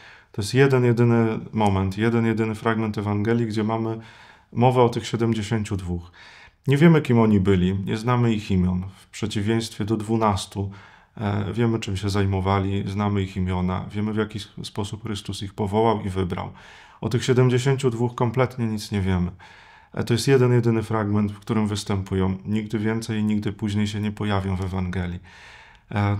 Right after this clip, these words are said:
ciekawy jest ten fragment, że Chrystus posyła tych siedemdziesięciu dwóch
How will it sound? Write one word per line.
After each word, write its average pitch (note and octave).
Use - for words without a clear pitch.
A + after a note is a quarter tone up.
ciekawy C3+
jest G#2+
ten G#2
fragment, G#2+
że A2
Chrystus A#2+
posyła B2+
tych A#2
siedemdziesięciu A2
dwóch G2+